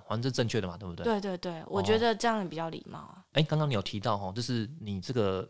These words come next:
Speaker 1: 离世之后呢，你做了很多你没有的尝试，包含这个自助旅行，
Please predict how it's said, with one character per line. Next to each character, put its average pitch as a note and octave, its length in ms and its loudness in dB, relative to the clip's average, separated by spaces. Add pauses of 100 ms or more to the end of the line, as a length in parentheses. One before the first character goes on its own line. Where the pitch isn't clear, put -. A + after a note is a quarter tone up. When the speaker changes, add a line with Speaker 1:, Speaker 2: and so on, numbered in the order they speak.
Speaker 1:
离 A2 160 -2
世 B2+ 240 2
之 B2 140 0
后 B2 160 2
呢， G2 260 0 (300)
你 F#2 200 -18
做 C#3+ 160 4
了 G#2 80 6
很 F#2 220 -2
多 A2+ 160 0
你 F#2 180 -6 (320)
没 A#2 120 -2
有 A#2+ 80 2
的 F#2+ 100 -2
尝 G2 260 0
试， G#2+ 240 0 (160)
包 A2+ 140 2
含 G2 180 -6
这 F#2+ 80 -6
个 A#2 80 0
自 A#2+ 280 2
助 A#2+ 160 4
旅 G2 160 -4
行， - 180 -4